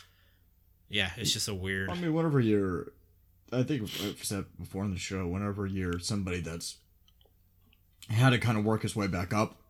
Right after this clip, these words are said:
Speaker 1: Yeah.
Speaker 2: career-wise,
Speaker 1: Mm-hmm.
Speaker 2: like, you put out a lot of shit movies
Speaker 1: <laughs>
Speaker 2: in
Speaker 1: Yeah.
Speaker 2: a times period. And, like, back in the day, people weren't, like, a huge fan of Ben Affleck.
Speaker 1: No,
Speaker 2: Anyways,
Speaker 1: yeah.
Speaker 2: it's like, well, he's an idiot.
Speaker 1: Yeah.
Speaker 2: And he's not that good of an actor. Even, like, though he won, like, an Academy Award for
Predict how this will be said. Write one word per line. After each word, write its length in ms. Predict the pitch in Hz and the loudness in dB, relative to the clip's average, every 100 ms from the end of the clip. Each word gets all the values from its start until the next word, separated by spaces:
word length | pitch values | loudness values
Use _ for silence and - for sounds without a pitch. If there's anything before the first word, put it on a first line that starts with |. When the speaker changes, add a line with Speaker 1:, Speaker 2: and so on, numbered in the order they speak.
| _ | _
Speaker 1:
Yeah. 220 | - 113 87 | -6 -6 -6
Speaker 2:
career-wise, 760 | - 123 113 92 85 82 82 117 | -2 2 2 2 0 -2 -2 -4
Speaker 1:
Mm-hmm. 140 | 104 98 - _ _ | -6 -10 -16 _ _
Speaker 2:
like, 200 | 104 98 | -2 -2
you 100 | 98 | -2
put 200 | 87 135 | 2 6
out 200 | 120 98 | 6 4
a 40 | 98 | 2
lot 300 | 101 110 110 | 4 6 6
of 80 | |
shit 400 | - - - - | 2 0 2 2
movies 580 | 101 95 90 78 78 - - | 2 2 0 -2 -4 -4 2
Speaker 1:
<laughs> 300 | 196 156 135 | 2 2 0
Speaker 2:
in 140 | 101 | 0
Speaker 1:
Yeah. 180 | 110 90 - | -2 -4 -10
Speaker 2:
a 40 | - | -4
times 300 | 123 110 95 | 0 2 0
period. 300 | - 98 101 | 0 2 6
And, 180 | 139 | 8
like, 200 | 147 147 | 8 8
back 160 | 127 147 | 8 6
in 60 | 117 | 6
the 40 | |
day, 160 | 113 131 | 6 6
people 260 | - 117 107 | 4 0 2
weren't, 140 | 95 | 0
like, 140 | 92 - | -2 -6
a 40 | |
huge 320 | - 131 113 | 0 4 4
fan 180 | - 90 | 2 -2
of 100 | 82 | -2
Ben 120 | 85 | -2
Affleck. 400 | 85 78 - 71 120 | -2 -2 -4 -4 0
Speaker 1:
No, 60 | |
Speaker 2:
Anyways, 360 | 107 104 87 87 | 2 2 2 0
Speaker 1:
yeah. 60 | |
Speaker 2:
it's 100 | 104 | 0
like, 200 | 92 87 | -2 -4
well, 120 | 92 95 | -2 -2
he's 140 | 90 | -2
an 100 | 80 - | -6 0
idiot. 520 | 120 113 110 104 - - | 4 6 6 4 0 -2
Speaker 1:
Yeah. 240 | 107 85 - | 0 0 -4
Speaker 2:
And 100 | - | -6
he's 380 | 98 - - - | -6 -6 -16 -4
not 180 | 113 107 | 0 2
that 120 | 104 92 | 2 2
good 100 | 101 | 2
of 60 | |
an 60 | 85 | 2
actor. 320 | 92 98 110 | 0 2 6
Even, 200 | 143 175 | 6 8
like, 180 | 151 131 - - | 6 6 2 4
though 160 | 139 | 6
he 80 | 131 | 8
won, 320 | 117 123 135 | 6 4 4
like, 260 | 123 117 - | 4 0 0
an 100 | 117 | 0
Academy 360 | 117 127 117 101 | 2 4 4 4
Award 360 | 101 110 107 | 4 4 4
for 280 | - 95 85 | 2 0 -2